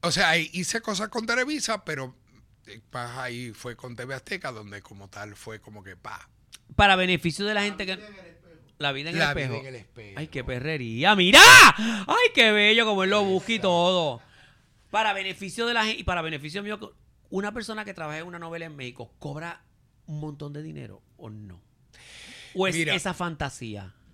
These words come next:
Speaker 1: No, te explico. Lo que pasa es que México es una industria. Y cada vez que sale tu novela, o cada vez que sale tu voz, o cada vez que sale un anuncio tuyo, tú pagas.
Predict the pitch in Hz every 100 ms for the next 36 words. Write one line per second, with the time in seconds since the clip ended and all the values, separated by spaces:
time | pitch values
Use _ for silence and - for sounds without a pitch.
0 | _ _ - 160 165 160 131 - - 147
1 | - 151 139 120 113 123 120 127 156 -
2 | 202 185 - 165 147 180 233 240 - 147
3 | 139 - 156 160 120 104 95 95 101 -
4 | - - 73 - _ _ - 131 - 170
5 | 233 240 214 208 180 - 131 - 139 131
6 | 127 - 185 170 113 110 113 101 90 101
7 | _ 135 120 - 160 190 143 147 165 -
8 | 113 139 147 151 117 139 160 117 123 113
9 | 92 - 151 - 180 185 151 165 - 120
10 | 135 160 160 143 185 160 127 160 160 139
11 | 120 - - 233 226 214 _ _ _ _
12 | _ 147 147 170 - _ _ _ _ _
13 | _ - 196 139 98 -